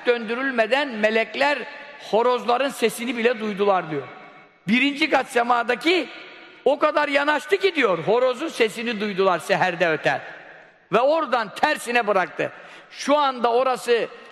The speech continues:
Ölü Göl diye, Ölü Deniz diye geçen bölge, en alt deniz seviyesinden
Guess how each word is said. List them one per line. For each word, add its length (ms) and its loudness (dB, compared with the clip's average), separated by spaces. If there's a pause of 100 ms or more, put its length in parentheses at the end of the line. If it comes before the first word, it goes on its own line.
(140)
Ölü 280 2
Göl 280 2
diye, 300 4 (360)
Ölü 280 2
Deniz 340 -2
diye 120 4
geçen 440 0
bölge, 480 2 (1160)
en 280 2 (120)
alt 200 2 (180)
deniz 320 0
seviyesinden 840 0